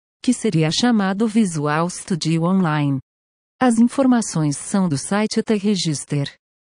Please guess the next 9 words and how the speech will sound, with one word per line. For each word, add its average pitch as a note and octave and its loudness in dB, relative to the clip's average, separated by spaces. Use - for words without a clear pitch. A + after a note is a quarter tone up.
Última C4 4
edição G3 0
do A3+ 2
ano E3+ 2
da G3+ 0
Imersão A#3 4
Dev, E3 0
da F#3+ 0
Lura. C#3+ 0